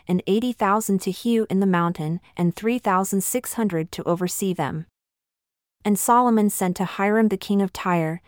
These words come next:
saying, "As you did deal with David my father, and did send him cedars to build him a house to dwell therein, therefore behold,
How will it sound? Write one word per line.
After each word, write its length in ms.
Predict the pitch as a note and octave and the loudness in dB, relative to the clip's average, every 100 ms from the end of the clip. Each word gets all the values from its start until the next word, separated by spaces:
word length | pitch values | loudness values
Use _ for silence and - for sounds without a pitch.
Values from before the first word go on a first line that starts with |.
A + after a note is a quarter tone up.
| - | -12
saying, 540 | - F#3+ F3+ E3 E3 - - | -2 2 2 2 -2 -6 -6
"As 160 | F#3+ A3+ | -4 -2
you 80 | |
did 180 | G#3+ A#3+ | 0 0
deal 260 | - F#3+ F3+ | 2 2 2
with 200 | F3 - | -2 0
David 280 | F#3 F#3 G3 | 2 2 2
my 140 | F#3 | 0
father, 560 | F3+ F3+ E3+ D#3 D3+ - | 0 2 2 0 -6 -8
and 160 | - F3+ | 0 4
did 160 | A3+ A#3 | 4 2
send 260 | A3 G#3 | 0 2
him 120 | A3 | 2
cedars 480 | A3 - G#3 F#3 F3 | 0 0 0 0 -2
to 80 | - | -6
build 260 | F3+ G3+ G#3 | -2 -2 2
him 140 | A3 | 0
a 40 | |
house 400 | F#3+ F#3+ F#3 F#3 - | 0 0 -2 -2 -8
to 100 | F#3+ | -6
dwell 260 | F#3+ F#3 | 0 2
therein, 500 | G3 F#3+ F3+ D#3+ E3+ - - | 2 2 2 2 -2 -6 -4
therefore 400 | F#3+ G3+ - G#3+ | 0 0 2 -2
behold, 560 | G3+ F#3 F3 D#3+ D#3 | 0 -4 -2 0 -2